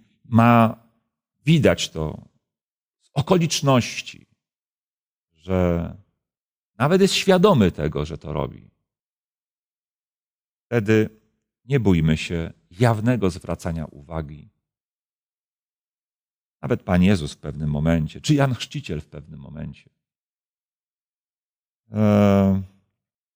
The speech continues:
potrafili mocno i zdecydowanie i publicznie zwrócić komuś uwagę na jego złe zachowanie. Więcej pytań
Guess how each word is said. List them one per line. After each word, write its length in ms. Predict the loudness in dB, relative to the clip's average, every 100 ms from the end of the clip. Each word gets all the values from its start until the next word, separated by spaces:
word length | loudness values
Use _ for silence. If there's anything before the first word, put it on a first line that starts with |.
| _ _ _ _ _ _ _ _ _
potrafili 880 | -6 0 -2 0 -6 0 0 0 -8 _ _ _ _ _ _
mocno 600 | 2 4 4 2 -6 -8 -8
i 160 | -6
zdecydowanie 880 | -6 -4 -6 -4 -2 2 2 2 -4
i 160 | -8 -18
publicznie 800 | -20 -20 -20 -18 -12 -8 -8 -8
zwrócić 720 | -20 -20 -14 -8 -8 -10 -20
komuś 440 | -18 -10 -8 -10 -14
uwagę 500 | -20 _ -20 -18 -18
na 140 | -18
jego 460 | -20 -20 -20 -20 -20 _ _ _ _ _ _ _ _
złe 120 | -20
zachowanie. 360 | -20 _ _ _ _ _ _ _ _ _ _ _ _ _ _ _ _ _ _ _ _ _ _ _ _ _ _ _ _ _ _ _ -2
Więcej 280 | 0 2
pytań 420 | 0 0 4 4